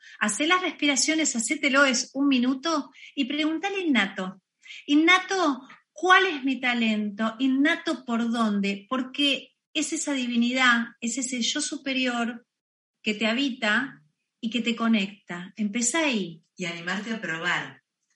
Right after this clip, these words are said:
Speaker 2: a ver por dónde, porque en un momento vos te vas a dar cuenta que vibrás en una sintonía, que hay algo que haces que no te cansa, que te dan ganas de seguir haciéndolo, que te quedarías hasta cualquier hora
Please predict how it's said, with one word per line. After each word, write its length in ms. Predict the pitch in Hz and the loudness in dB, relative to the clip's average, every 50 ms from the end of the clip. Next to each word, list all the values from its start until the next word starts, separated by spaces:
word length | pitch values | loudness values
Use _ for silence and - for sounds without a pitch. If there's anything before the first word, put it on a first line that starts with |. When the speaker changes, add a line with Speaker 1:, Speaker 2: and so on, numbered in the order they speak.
| _ _ - | _ _ -8
Speaker 2:
a 60 | 170 | -6
ver 200 | 180 185 - - | -4 -4 -4 -4
por 200 | - 185 180 180 | -6 -8 -6 -4
dónde, 720 | 180 208 202 190 160 151 139 143 139 139 139 139 - _ _ _ | -2 -2 -2 -2 -4 -4 -6 -6 -6 -8 -10 -14 -20 _ _ _
porque 300 | - - - - 156 156 156 | -12 -12 -12 -10 -10 -10 -8
en 80 | 165 185 | -4 -2
un 100 | 208 220 | 0 0
momento 480 | 220 226 220 220 220 208 196 190 180 | 2 2 2 2 0 0 -2 -4 -6
vos 180 | 170 170 165 156 | -10 -12 -14 -14
te 60 | - - | -12 -12
vas 200 | 190 196 - 208 | -10 -10 -10 -8
a 40 | |
dar 200 | 202 202 190 - - | -8 -8 -8 -8 -6
cuenta 460 | 202 196 180 175 170 - 165 160 156 | -6 -6 -6 -6 -8 -10 -10 -10 -10
que 100 | - 151 147 | -10 -10 -12
vibrás 880 | 143 165 175 165 165 208 214 233 233 240 240 - - - - - - - | -10 -10 -8 -6 -4 -2 -2 0 0 0 0 -2 -4 -4 -6 -10 -16 -16
en 180 | 160 160 165 | -16 -16 -16
una 140 | 170 170 175 | -14 -14 -14
sintonía, 880 | - - - 160 156 151 151 160 170 196 208 214 196 180 185 196 202 196 - - _ _ _ - | -14 -12 -12 -12 -12 -10 -10 -6 -2 -2 0 0 0 0 0 -2 -4 -6 -10 -18 _ _ _ -14
que 300 | - 156 156 156 156 - - | -10 -10 -8 -8 -10 -10 -8
hay 180 | 160 175 185 | -8 -6 -4
algo 260 | 196 208 208 196 185 | -4 -4 -4 -4 -6
que 100 | 202 196 | -8 -10
haces 500 | 165 - - 214 220 226 233 - - - _ _ _ _ _ - | -10 -8 -4 -2 -2 -2 -2 -4 -8 -16 _ _ _ _ _ -20
que 100 | - 160 | -18 -16
no 140 | 175 175 | -16 -14
te 160 | - 180 160 - | -14 -16 -14 -8
cansa, 480 | - 202 214 208 202 190 - - 156 | -6 -6 -4 -2 -4 -4 -4 -8 -10
que 120 | - 151 139 | -14 -18 -16
te 100 | 151 156 | -14 -12
dan 180 | 165 175 175 | -12 -12 -10
ganas 260 | 180 185 190 190 185 | -8 -8 -8 -8 -8
de 80 | 180 175 | -10 -10
seguir 280 | - - 156 165 180 185 | -12 -10 -10 -10 -8 -8
haciéndolo, 360 | 185 - 185 170 160 156 160 190 196 196 | -8 -10 -10 -12 -14 -12 -10 -10 -10 -8
que 100 | 208 202 | -8 -10
te 120 | 196 170 | -10 -10
quedarías 440 | 151 151 151 151 160 202 220 202 - | -10 -12 -12 -10 -8 -6 -6 -6 -6
hasta 220 | 202 - - 185 - | -8 -8 -8 -10 -8
cualquier 440 | 147 147 147 143 - 160 151 180 | -8 -10 -10 -12 -12 -12 -8 -6
hora 260 | 196 208 214 220 208 | -6 -6 -6 -6 -8